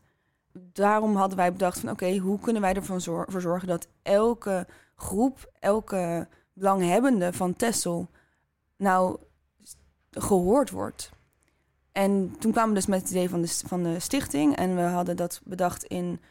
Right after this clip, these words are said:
eh, twee belangrijke delen. Eén deel was echt de samenwerking. En een ander deel was, eh, het overdragen van kennis. Het eigenlijk bijbrengen ook van kennis bij bepaalde groepen. Maar ook het delen van kennis. Want we kwamen erachter dat bijvoorbeeld, eh, Stay OK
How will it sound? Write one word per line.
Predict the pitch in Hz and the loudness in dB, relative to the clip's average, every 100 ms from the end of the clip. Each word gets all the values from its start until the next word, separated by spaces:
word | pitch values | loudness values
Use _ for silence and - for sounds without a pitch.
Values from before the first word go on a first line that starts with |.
| _ _ _ | _ _ _
eh, | - | -2
twee | 170 - 214 226 220 208 | -2 -2 0 2 2 0
belangrijke | - 185 185 202 180 170 170 | -8 -4 0 0 0 -2 -2
delen. | 175 208 262 - | -2 0 -2 -2
Eén | 214 208 | 0 2
deel | 202 | 2
was | 175 175 - | 2 0 0
echt | 180 - | -4 -4
de | 175 | -6
samenwerking. | - - 226 269 262 277 269 269 277 - - | -2 2 4 4 2 0 -2 -2 -4 -8 -10
En | - 202 | -2 0
een | |
ander | 180 202 196 | 0 0 -2
deel | 180 175 180 180 - _ | -2 -2 -2 -4 -12 _
was, | _ 165 165 165 - | _ 0 0 0 -8
eh, | - 175 | -10 -8
het | 165 - | -6 0
overdragen | 214 226 233 208 185 | 2 2 2 -2 -2
van | 180 170 | -6 -6
kennis. | - 202 180 180 - | 0 0 0 -6 -10
Het | - - | -12 -8
eigenlijk | - 185 180 - 170 | -6 -6 -10 -14 -16
bijbrengen | - 180 202 196 175 170 | -4 2 2 0 -2 -2
ook | 180 - | -4 -6
van | 180 | -8
kennis | - 190 175 - | -4 -4 -2 -6
bij | - 175 | -6 -6
bepaalde | 175 - 175 180 | -4 -4 -4 -2
groepen. | - 180 180 - - | -6 -2 -2 -4 -10
Maar | - 254 | 0 0
ook | |
het | 247 185 | 0 0
delen | 214 226 247 | 0 2 2
van | 170 170 | 0 -8
kennis. | - - 87 - | -8 -8 -8 -4
Want | 185 196 - - _ _ _ | -2 -2 -8 -20 _ _ _
we | 190 202 | -8 -2
kwamen | 220 226 226 | 0 2 2
erachter | 208 208 - 196 | 2 0 -2 -4
dat | 196 | -4
bijvoorbeeld, | 185 190 185 185 180 - _ | -2 -4 0 -2 -2 -8 _
eh, | 190 180 175 | -6 -4 -4
Stay | - 233 214 | -2 2 2
OK | 196 | 0